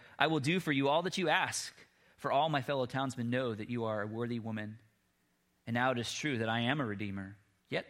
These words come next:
there is a redeemer nearer than I. Remain tonight and in the morning. If he will redeem you, good. Let him do it. But if he does, if he is not willing to redeem you, then as the Lord lives, I will redeem you. Lie down until morning."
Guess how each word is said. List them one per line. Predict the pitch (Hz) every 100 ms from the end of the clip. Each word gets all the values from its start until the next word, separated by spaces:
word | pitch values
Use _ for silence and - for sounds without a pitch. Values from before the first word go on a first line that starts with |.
| -
there | 151
is | 139 127
a |
redeemer | 120 113 123 120
nearer | 107 113 120
than | 110 104
I. | 104 104 98 - _ _ _ _ _ _
Remain | 135 139 151
tonight | 120 107 104 101
and | 110
in |
the | 117
morning. | 110 107 98 101 104 _ _ _
If | - 123
he | 139
will | 139
redeem | 127 123 120
you, | 117 117 113
good. | - 95 98 _ _ _ _ -
Let | 120
him | 110
do | 101 98
it. | 101 _ _ _ _ _
But | - 131
if | 123
he | 131
does, | 123 123 123 - - _ _ -
if | 117
he | 113 120 131
is | 147
not | 139 135
willing | 123 104 101
to | 110
redeem | 107 107 104
you, | 95 92 - _ _ _ -
then | 113
as | 117
the | 113
Lord | 117 123 107
lives, | 98 92 -
I | 104
will | 110
redeem | 110 101 104 92
you. | 92 92 - _ -
Lie | 107 110
down | 104 92 90
until | 87 85 95
morning." | 92 92 92